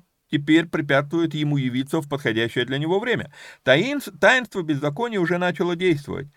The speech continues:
Но пока есть тот, кто препятствует ему, а когда он отойдёт с его пути, то откроется этот беззаконник".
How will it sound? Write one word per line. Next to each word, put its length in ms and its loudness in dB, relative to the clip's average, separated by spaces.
Но 480 2
пока 340 4
есть 400 0
тот, 400 2
кто 200 0
препятствует 920 0
ему, 420 -4
а 140 8
когда 380 4
он 140 2
отойдёт 480 2
с 80 -12
его 200 -2
пути, 400 -6
то 220 2
откроется 720 0
этот 240 2
беззаконник". 1000 0